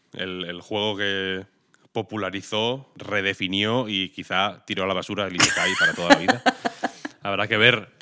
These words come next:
Speaker 1: habrá que ver qué tal sale. Yo le tengo ganas, la verdad. Vamos a seguir con la siguiente, que es una denuncita.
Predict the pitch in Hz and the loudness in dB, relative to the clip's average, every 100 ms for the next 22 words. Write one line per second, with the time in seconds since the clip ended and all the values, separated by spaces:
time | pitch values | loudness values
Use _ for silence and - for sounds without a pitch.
0 | - 107 113 104 95 90 85 85 - - | 2 4 2 2 0 -4 -6 -10 -16 -2
1 | 113 101 90 73 78 85 85 85 87 - | 0 0 -2 -6 -8 -8 -6 -6 -8 -10
2 | - - - - - _ _ - 113 127 | -20 -20 -20 -20 -20 _ _ -4 2 4
3 | 151 147 135 135 127 127 113 107 113 139 | 4 4 4 4 2 4 2 2 4 4
4 | 139 107 104 120 - - - _ _ _ | 2 4 6 6 4 -2 -6 _ _ _
5 | - 190 127 95 85 92 - 143 | -4 0 2 0 -4 -8 -10 -12